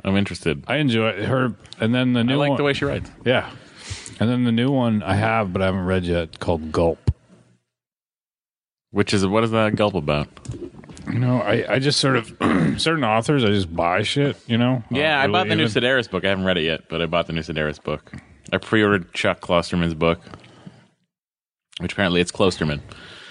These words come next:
Speaker 1: Uh, <laughs> so, there's that.
Speaker 2: And then what other book of hers did you read then?
Speaker 1: Uh, well, I bought two and I read one.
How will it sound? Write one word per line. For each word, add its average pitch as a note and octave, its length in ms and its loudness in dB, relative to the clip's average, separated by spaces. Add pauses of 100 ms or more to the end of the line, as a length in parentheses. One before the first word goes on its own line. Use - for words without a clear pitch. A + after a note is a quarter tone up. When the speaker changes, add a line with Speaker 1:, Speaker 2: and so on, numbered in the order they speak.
(320)
Speaker 1:
Uh, D2 400 -4 (580)
<laughs> - 500 -16
so, - 380 0 (960)
there's - 220 -6
that. - 380 -4 (680)
Speaker 2:
And G2+ 100 -2
then G#2 200 0
what A2 160 2
other B2 380 2
book A2 360 -2
of A2 100 2
hers A#2 260 2
did G#2+ 140 0
you A2 100 4
read B2 280 2
then? - 260 -8 (1900)
Speaker 1:
Uh, F#2+ 1040 4
well, A2 120 0
I A2 80 2
bought A2+ 420 0
two F2 320 0
and D#2+ 160 0
I D#2 80 2 (300)
read E2 240 2
one. D2 300 -2